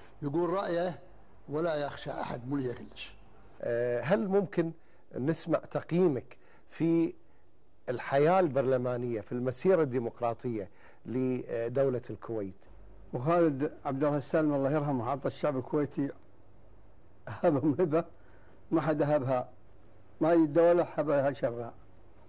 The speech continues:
Speaker 3: عبد الله السالم أعطاه الكويت كرامتهم الكاملة، أعطاهم الصراحة والحرية
Speaker 2: والدستور.
Speaker 3: والدستور والنظام، وخلى الكويتي،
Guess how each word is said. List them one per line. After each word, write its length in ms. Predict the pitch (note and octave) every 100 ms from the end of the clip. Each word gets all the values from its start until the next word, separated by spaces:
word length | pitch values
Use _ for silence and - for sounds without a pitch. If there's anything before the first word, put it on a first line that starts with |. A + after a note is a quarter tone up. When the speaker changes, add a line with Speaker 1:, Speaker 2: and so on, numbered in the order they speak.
| - - - - - - - - -
Speaker 3:
عبد 140 | B2+
الله 120 | C3+ C3
السالم 380 | - D3+ C3+
أعطاه 360 | C3+ B2+ - B2+
الكويت 420 | B2 - D3 A#2
كرامتهم 680 | - C3+ C3+ C#3+ C#3+ - C3+
الكاملة، 520 | A#2+ F3 F3+ D#3+ A#2+ - - - - - G2+ - - - - - - - - -
أعطاهم 580 | A#2+ B2 - D3 D3+ D3
الصراحة 540 | C3+ - C#3+ E3 D3
والحرية 680 | D3 C#3+ - D3 E3+ E3+ B2+ - - - - - - - - - - - - - - -
Speaker 2:
والدستور. 680 | G#2+ G2 A2 - - A#2 G#2+ - -
Speaker 3:
والدستور 840 | C#3 C3 C#3 - F3+ F#3 D#3 A2+ - - - F#2 - - -
والنظام، 760 | C#3+ C3 C3+ C3 E3+ F3 C#3 - - - - - - - - - -
وخلى 640 | C3+ - D3+ E3+ E3+ E3
الكويتي، 760 | D#3+ - F3+ F#3 F#3 F#3 F3+ F3